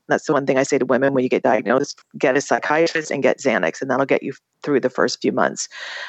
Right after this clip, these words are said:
Um, and he was giving a prescription to a mother who had a toddler, and he said, "Oh, you just rub it right into her forearm, and it goes directly into her bloodstream. It's a new, it's an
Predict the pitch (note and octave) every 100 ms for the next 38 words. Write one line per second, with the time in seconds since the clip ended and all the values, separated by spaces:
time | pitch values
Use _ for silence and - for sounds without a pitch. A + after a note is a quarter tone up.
0 | - D#3 D#3+ D#3 D3+ - F3 E3 - G#3
1 | G3+ G3+ - F3 F3+ F3 - E3 D#3 D#3
2 | D3+ D3+ _ _ - _ - F3+ - G3+
3 | - F#3+ - F#3 E3 D#3+ D#3 E3+ F3+ F3
4 | D#3+ D3+ - C#3 C#3+ D3+ D#3 - D#3+ D#3
5 | D#3+ E3 E3 E3 D#3 - F3 E3 D3+ E3
6 | D#3 D3+ D3 - D3+ D#3 - A#3 G3+ D3+
7 | D3+ D#3 - D#3 - D#3 D3 D#3 C#3+ C#3+
8 | D#3+ C#3+ D#3+ D#3+ - C3+ B2 G2+ - D3+
9 | D3+ - - -